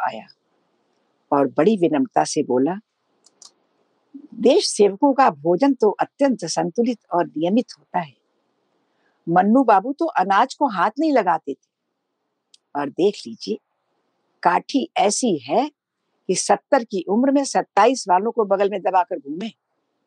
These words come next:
अखाड़े बाजों सा सधा हुआ, तना हुआ शरीर, सिर्फ भोजन के मेन्यू की ही बदौलत से तो। By the way,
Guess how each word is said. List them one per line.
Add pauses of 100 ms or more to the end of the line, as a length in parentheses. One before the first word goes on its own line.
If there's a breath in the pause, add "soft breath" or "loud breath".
(800)
अखाड़े
बाजों
सा
सधा
हुआ, (440)
तना
हुआ
शरीर, (1800)
सिर्फ (1040)
भोजन
के
मेन्यू
की
ही
बदौलत
से
तो। (1400)
By
the
way,